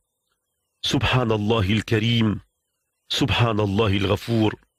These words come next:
سبحان الله والحمد لله، ولا إله إلا الله،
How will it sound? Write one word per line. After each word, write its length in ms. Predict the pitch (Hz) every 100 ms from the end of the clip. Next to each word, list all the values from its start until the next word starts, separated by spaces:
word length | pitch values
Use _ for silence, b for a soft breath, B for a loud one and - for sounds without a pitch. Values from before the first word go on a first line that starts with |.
| _ _ _ _ _ _ _ -
سبحان 520 | - 127 - 117 110
الله 680 | 104 95 110 95 95 98 95 _
والحمد 600 | 107 117 104 - 117 107
لله، 500 | 104 104 92 107 95 - _ _ _ _ _
ولا 400 | 127 120 117 110
إله 420 | 113 117 113 104
إلا 340 | 113 127 104 104
الله، 420 | 90 101 107 92